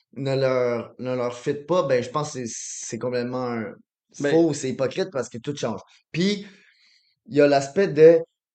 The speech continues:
Speaker 1: euh, Calgary ça fait deux saisons que ils sont comme, « OK, on, on y va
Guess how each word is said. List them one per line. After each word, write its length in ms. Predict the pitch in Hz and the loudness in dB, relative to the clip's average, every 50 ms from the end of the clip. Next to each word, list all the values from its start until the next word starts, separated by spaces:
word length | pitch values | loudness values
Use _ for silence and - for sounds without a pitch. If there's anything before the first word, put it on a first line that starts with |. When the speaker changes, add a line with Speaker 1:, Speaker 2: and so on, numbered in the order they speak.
| _ - 107 | _ -6 -4
Speaker 1:
euh, 140 | 117 104 - - | -4 -4 -4 -4
Calgary 840 | - 190 180 185 196 190 156 175 170 165 165 175 185 190 190 190 190 - _ _ _ _ _ _ _ _ _ _ _ _ _ _ | 0 2 4 4 4 4 4 4 4 4 4 2 -2 -2 -4 -6 -10 -14 _ _ _ _ _ _ _ _ _ _ _ _ _ _
ça 220 | - - - 135 | -10 -6 -4 -2
fait 180 | 127 147 156 147 131 117 | 2 2 2 2 2 4
deux 220 | 165 180 185 185 | 4 4 4 4
saisons 640 | 185 - 185 170 156 151 151 139 156 160 170 170 170 170 - - | 2 2 2 4 4 4 2 4 2 2 2 2 -4 -8 -10 -6
que 360 | - 147 143 143 143 143 139 143 - _ _ - | -2 -2 0 0 0 -2 -4 -6 -8 _ _ -16
ils 60 | 117 | -10
sont 160 | - 127 120 | -10 -8 -6
comme, « 300 | 123 131 127 127 123 - _ - | -4 -4 -4 -6 -8 -10 _ -6
OK, 200 | 147 143 - 180 175 160 | -6 -2 2 2 2 2
on, 340 | 135 139 143 139 135 131 131 131 | 2 -2 -6 -8 -8 -8 -8 -6
on 100 | 147 156 | -4 -4
y 100 | 151 147 | -4 0
va 160 | - 165 165 | 4 4 4